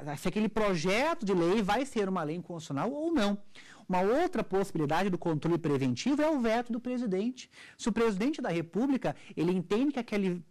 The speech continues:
projeto de lei é um projeto inconstitucional, ele veta. Controle preventivo de constitucionalidade. Geralmente, o judiciário vai atuar quando?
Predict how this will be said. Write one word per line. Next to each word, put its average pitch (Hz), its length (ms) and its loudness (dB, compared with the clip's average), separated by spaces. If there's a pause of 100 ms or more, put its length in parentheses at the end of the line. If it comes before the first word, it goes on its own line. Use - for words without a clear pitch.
projeto 160 520 0
de 135 80 -2
lei 143 160 -2
é 151 40 -2
um 160 60 -4
projeto 151 300 -6
inconstitucional, 165 920 -6 (140)
ele 262 160 -2
veta. 254 500 -2 (240)
Controle 156 800 0 (200)
preventivo 175 840 0 (220)
de 208 120 -4
constitucionalidade. 196 1300 -8 (340)
Geralmente, 208 1000 0 (200)
o 175 80 0
judiciário 180 600 0
vai 175 120 0
atuar 180 320 0
quando? 165 480 0